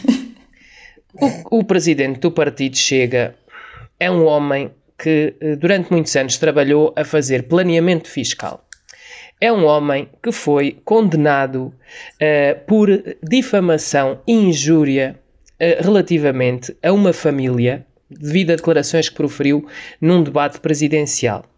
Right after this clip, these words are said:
Speaker 2: É um homem, eh, cujos estatutos do partido e cujo congresso do partido foi anulado por não cumprir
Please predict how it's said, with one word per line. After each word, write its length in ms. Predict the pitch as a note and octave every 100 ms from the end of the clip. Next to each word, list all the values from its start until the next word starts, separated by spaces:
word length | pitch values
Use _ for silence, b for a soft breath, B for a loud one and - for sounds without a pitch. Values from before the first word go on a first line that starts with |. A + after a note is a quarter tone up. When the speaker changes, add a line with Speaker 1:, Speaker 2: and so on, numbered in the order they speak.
| B B B -
Speaker 2:
É 120 | B3
um 140 | C#4+
homem, 420 | G#3 F3+ D#3+ D#3 D#3+ _ B B B
eh, 360 | F#3 F#3 F3+ F#3 -
cujos 680 | - C#4 C#4+ F3 E3 - -
estatutos 760 | - - A#3+ A#3 C#4+ D#4 D4+ G3
do 140 | G3
partido 600 | - G3+ F#3+ - E3+ D3
e 60 | D#3
cujo 340 | - C#4 -
congresso 520 | - F#3+ F3+ D#3+ D#3
do 100 | -
partido 420 | F#3+ F3+ D#3+ F3 -
foi 200 | G3 G#3
anulado 720 | A3+ G#3 G3 F#3+ F3 D3+ D#3 _ - -
por 160 | F#3 F3
não 240 | G#3 G#3
cumprir 760 | G3+ F#3+ E3 - E3 E3 D#3+